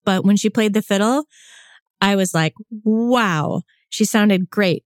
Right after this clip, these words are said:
A real kind of Texas bluegrass style. She sounded really good on the old time. She also plays Irish. I think she has classical training. One of these musicians who does a lot of different things. You should check out her music on Bandcamp, Natalie Padilla.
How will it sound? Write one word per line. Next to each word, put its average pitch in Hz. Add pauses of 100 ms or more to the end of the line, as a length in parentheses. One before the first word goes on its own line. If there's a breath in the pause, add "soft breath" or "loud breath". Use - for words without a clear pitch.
A 190
real 220
kind 196
of 185
Texas 240
bluegrass 269
style. 240
She 240
sounded 190
really 226
good 185
on 180
the 180
old 180
time. 175 (300)
She -
also 247
plays 220 (100)
Irish. 196
I 196
think 226
she -
has 185
classical 196
training. 180 (460 loud breath)
One 233
of 226
these 226
musicians 214
who 214
does 185
a 185
lot 196
of 277
different 208
things. 180 (340 soft breath)
You 208
should 214
check 240
out 233
her 233 (120)
music 302
on 196
Bandcamp, 202 (480)
Natalie 190
Padilla. 170